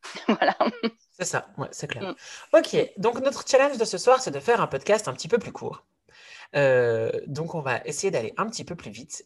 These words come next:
Speaker 2: Euh, challenge accepted, Anaïs ?
Speaker 1: Challenge accepted.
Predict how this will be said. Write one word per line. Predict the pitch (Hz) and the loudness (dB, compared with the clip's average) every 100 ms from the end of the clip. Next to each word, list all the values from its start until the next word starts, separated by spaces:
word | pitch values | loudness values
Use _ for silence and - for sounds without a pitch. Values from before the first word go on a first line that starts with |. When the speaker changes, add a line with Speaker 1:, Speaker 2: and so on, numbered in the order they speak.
| - | -18
Speaker 2:
Euh, | - 113 - - | -16 -16 -18 -2
challenge | 165 143 127 | 2 4 2
accepted, | 131 - 185 202 180 | 0 0 0 2 2
Anaïs ? | 170 208 - - _ _ _ - 302 - | 0 -4 -10 -16 _ _ _ -16 -16 -6
Speaker 1:
Challenge | 185 165 160 | -2 -2 -4
accepted. | 151 - - | -6 -10 -14